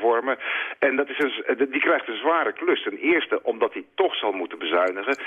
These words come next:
En ten tweede is zijn speelruimte heel erg beperkt. Want in november zijn er alweer parlementsverkiezingen, die stonden al gepland. Dus hij heeft maar een half jaartje de tijd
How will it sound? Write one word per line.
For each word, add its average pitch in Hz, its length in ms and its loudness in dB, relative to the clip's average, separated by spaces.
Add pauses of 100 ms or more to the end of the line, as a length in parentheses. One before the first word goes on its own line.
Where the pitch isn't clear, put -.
(140)
En - 140 0
ten 113 140 0
tweede 127 500 4
is 120 160 -4
zijn 98 180 -2
speelruimte 104 580 2
heel 113 240 2
erg 101 140 0
beperkt. - 440 -2 (240)
Want 104 160 -4
in 101 80 0
november 113 560 2
zijn 95 220 0
er 90 160 -2
alweer 98 280 0
parlementsverkiezingen, 98 960 0
die 101 80 0
stonden 98 380 2
al 80 140 2
gepland. 92 440 0 (340)
Dus 107 140 2
hij 104 160 2
heeft 101 200 2
maar 92 180 2
een 85 100 -8
half 98 320 0
jaartje 98 360 0
de - 160 -6
tijd 104 280 2